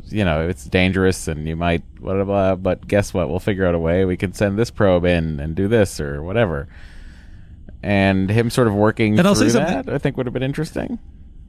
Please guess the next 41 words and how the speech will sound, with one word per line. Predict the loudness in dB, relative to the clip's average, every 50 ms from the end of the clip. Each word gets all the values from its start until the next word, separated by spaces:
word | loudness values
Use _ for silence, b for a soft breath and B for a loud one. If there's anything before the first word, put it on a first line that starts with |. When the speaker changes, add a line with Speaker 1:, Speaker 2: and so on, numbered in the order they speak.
| -20 -20 -20 -20 -20 -20 -20 -20 -20 -20 -20 -20 -18 -18 -18 -18 -18 -20 -20 -20 -8 0
Speaker 2:
Yeah, | 2 2 4 4 2 0 -2 -4 -8 -14 -12 -6 -2
I | -2
agree. | -2 -2 0 0 0 0 0 0 -2 -2
And | -2 -2 -2 -2 -4
a-, |
also, | -6 -8 -6 -4 -2 -2 -2 -2 -2 -4 -4 -6 -8
sort | -6 -6 -6 -6
of | -2 0
going | 2 2 2 2
along | 2 2 2 2
with | 0 -2
your | -2 -2
point, | -2 -2 -2 -2 -2 -4 -2 0
they | 0 0
c-, | 0 -2 -2
also | 0 0 0 -2 -4
could | -4 -2 -4
have | -4 -2
gone, | -2 0 0 2 0 -2 -2 -4
they | -2 -2 -2
go | -4 -2 0 2 2 2 2
a | 0 -2
little | -4 -2 0 0 0 0
bit | 2 2 0 0 0 -2 -6 -10 -8
in | -8 -6 -4
the | -4 -4
direction | -2 -2 0 0 0 -2 -4 -8 -8 -8 -6 -4
of | -4 -4 -4 -4 -2
he's | -2 0 2 2
acting | 2 2 0 -2 -8 -8 -6
erratically. | -4 0 2 2 2 0 -2 -4 -8 -12 -12 -8
He's | -6 -6 -6 -8 -8
still | -10 -10 -4 0 0 0 0
doing | 2 2 2 2 2 2 -2
this | -4 -6 -4
thing, | -4 -2 -2 -2 0
and | 0 0
everybody | 2 2 2 0 -2 -2
thinks | -4 -6 -8 -8
he's | -10 -10 -10
crazy. | -6 -2 0 0 0 0 -2 -2 -4 -4 -4 -6 -6 -10